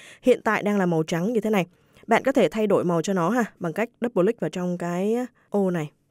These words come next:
Nó sẽ hiện ra cho chúng ta một cái bảng là color picker. Và với cái bảng này thì các bạn có thể chọn bất kỳ một cái màu nào mình thích,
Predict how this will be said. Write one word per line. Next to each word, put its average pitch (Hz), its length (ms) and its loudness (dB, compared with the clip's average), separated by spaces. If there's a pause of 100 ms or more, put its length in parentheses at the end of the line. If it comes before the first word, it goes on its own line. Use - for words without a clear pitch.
(760)
Nó 254 80 0
sẽ 302 120 2
hiện 285 200 2
ra 214 120 2
cho 220 140 0
chúng 247 140 -4
ta 226 140 0
một 196 140 -2
cái 233 100 0
bảng 170 260 -2
là 151 100 -4 (160)
color 214 400 2
picker. 233 460 2 (420)
Và 208 220 4
với 214 120 2
cái 285 120 0
bảng 175 220 0
này 175 200 2
thì 175 100 -6
các 233 140 -4
bạn 202 140 -2
có 214 120 -4
thể 151 420 0
chọn 185 280 -4
bất - 240 -2
kỳ 202 180 4
một 160 160 -2
cái 226 80 0
màu 196 220 -2
nào 165 260 -2
mình 156 180 -2
thích, 294 160 -2